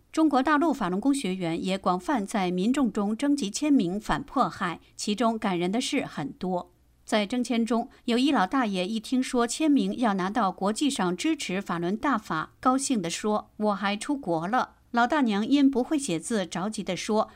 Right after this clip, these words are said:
：“我不会写字，要不我也签。”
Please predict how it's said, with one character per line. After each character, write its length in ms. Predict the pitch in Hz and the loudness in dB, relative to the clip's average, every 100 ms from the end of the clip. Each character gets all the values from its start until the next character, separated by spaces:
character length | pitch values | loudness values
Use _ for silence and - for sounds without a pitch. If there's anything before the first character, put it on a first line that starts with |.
| - | -2
：“我 180 | 240 233 | 2 4
不 140 | 262 | 2
会 160 | 277 320 | 0 0
写 240 | - 165 | 0 -4
字， 380 | - - 226 - - | -4 -4 -4 -2 2
要 160 | 285 | 2
不 300 | - 202 - | 2 -2 0
我 120 | 190 | 0
也 160 | 269 208 | 2 0
签。” 460 | - - 214 214 | -2 0 0 -2